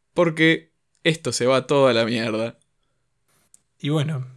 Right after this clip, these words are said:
Speaker 2: lo salva afortunadamente y cae la torre encima de varios titanes.
Speaker 1: Cae encima de varios titanes. En el manga me parece que queda un poco mejor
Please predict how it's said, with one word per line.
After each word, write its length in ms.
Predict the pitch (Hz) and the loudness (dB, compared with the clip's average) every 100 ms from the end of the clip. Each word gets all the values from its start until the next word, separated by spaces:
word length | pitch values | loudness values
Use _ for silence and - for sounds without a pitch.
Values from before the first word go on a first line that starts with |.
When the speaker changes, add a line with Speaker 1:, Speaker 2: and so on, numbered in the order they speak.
| - - | -20 -2
Speaker 2:
lo 200 | 143 131 | 0 2
salva 340 | 147 120 113 | 2 2 0
afortunadamente 800 | - 117 123 143 160 202 208 151 | -2 -6 -2 2 2 2 2 0
y 80 | 143 | 2
cae 520 | 208 165 127 113 123 - | 4 4 4 0 -8 -6
la 220 | 123 - | -4 0
torre 480 | 127 117 110 110 131 - | 0 -2 -6 -12 -8 -2
encima 460 | 139 127 135 131 | 0 0 0 0
de 260 | 120 117 - _ _ | 0 -2 -8 _ _
varios 340 | 196 165 170 - | -10 -6 -6 -8
titanes. 680 | 170 175 151 165 - - _ _ - | -12 -12 -12 -14 -16 -18 _ _ -4
Speaker 1:
Cae 160 | 277 | -2
encima 300 | 214 254 220 | 0 -2 -4
de 60 | 175 | -2
varios 240 | 196 170 | -2 -2
titanes. 400 | - 185 233 - | -6 -6 -6 -6
En 80 | 170 | -4
el 120 | 190 | -2
manga 340 | 233 247 240 180 | -2 -2 -2 -2
me 140 | 143 | -2
parece 380 | 143 170 - 175 | 0 0 -2 -4
que 120 | 127 | -2
queda 160 | 160 160 | -2 -2
un 120 | 151 | -2
poco 260 | 160 165 143 | -4 -2 -4
mejor 560 | 117 - 180 202 226 | -4 -2 -2 -4 -12